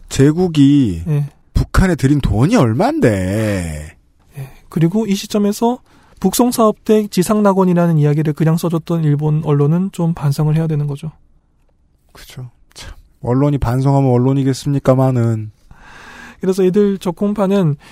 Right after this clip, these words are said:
Speaker 2: 일본에서 이걸 하려면은 북한을 후방 기지로 삼아야 되기 때문에 우리가 북한으로 가야겠다. 그것도 하이제킹해서 비행기를 끌고 가야겠다라는 생각을 하고 시댁에 옮겨서 심지어 성공합니다.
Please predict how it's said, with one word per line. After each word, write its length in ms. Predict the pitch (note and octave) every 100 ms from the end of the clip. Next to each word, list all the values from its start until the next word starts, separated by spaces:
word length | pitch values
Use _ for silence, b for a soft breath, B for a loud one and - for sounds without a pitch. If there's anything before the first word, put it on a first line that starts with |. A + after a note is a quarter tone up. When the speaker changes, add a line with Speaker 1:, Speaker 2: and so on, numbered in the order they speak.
| B B
Speaker 2:
일본에서 500 | G#3 G#3+ A#3 A3+ A3
이걸 260 | F#3+ F3+ F#3
하려면은 460 | G#3+ G#3 F#3+ F3+
북한을 480 | F3 D#3+ - A3+ A3
후방 320 | A3 A3+ A#3+
기지로 260 | G#3+ G3 F#3
삼아야 480 | F3+ F3+ F3+ F3 E3+ F3 -
되기 200 | D#3+ E3
때문에 300 | E3+ D#3 D#3
우리가 300 | C#3+ D#3 E3
북한으로 440 | D#3+ D#3 F#3 F3
가야겠다. 360 | D#3 D3+ C#3+ D3+
그것도 380 | - C#3+ D3 E3
하이제킹해서 720 | - B3 A#3 A3+ G#3 F#3 E3+
비행기를 500 | - D#3 D#3+ F#3 F3+ E3 - -
끌고 240 | G#3+ G#3+
가야겠다라는 560 | G3+ E3+ D#3 D3+ D3 D#3
생각을 340 | E3+ D#3+ D#3
하고 340 | D3 F3+ A3 - b b b b
시댁에 380 | - A3 A#3+ A#3+
옮겨서 500 | G3+ D#3+ D3 G3 G#3 - -
심지어 600 | - A3+ G#3+ G#3 G#3+ A#3
성공합니다. 800 | - C4+ C4 G#3 D3+ C#3 C3+